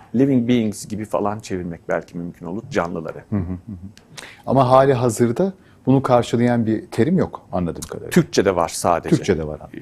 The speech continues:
Speaker 2: evet.
Speaker 1: yani Türkçe düşündüğümüz için, e, Türkçe'de bu şekilde bir kavramsallaştırmaya gittiğimiz için, canlılık ya da işte canlı bilimleri dediğimiz için, e, bunun İngilizcesi henüz,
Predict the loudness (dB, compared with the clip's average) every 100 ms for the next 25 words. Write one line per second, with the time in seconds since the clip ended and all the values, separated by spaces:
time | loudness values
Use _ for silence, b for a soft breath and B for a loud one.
0 | -8 -8 -8 -10 -12 -6 -4 -2 -2 -2
1 | -2 -2 0 0 -2 -4 -8 -8 -6 -8
2 | -6 -4 -2 -4 -6 -10 -16 _ -10 -2
3 | -2 -2 0 2 2 -2 -4 -4 -2 -2
4 | 0 -2 -6 -2 0 0 0 0 2 0
5 | -4 -2 -2 -2 -4 -4 -4 -4 -6 -8
6 | -6 -4 -2 -2 -2 -4 -4 -6 -8 -12
7 | -8 -6 -2 0 0 -2 -2 -4 -6 -6
8 | -6 -8 -8 -6 -8 B B B B B
9 | B 0 2 2 0 -2 -6 -4 -4 -4
10 | -2 0 0 -2 -4 -4 -6 -4 -4 -2
11 | -4 -4 -6 -12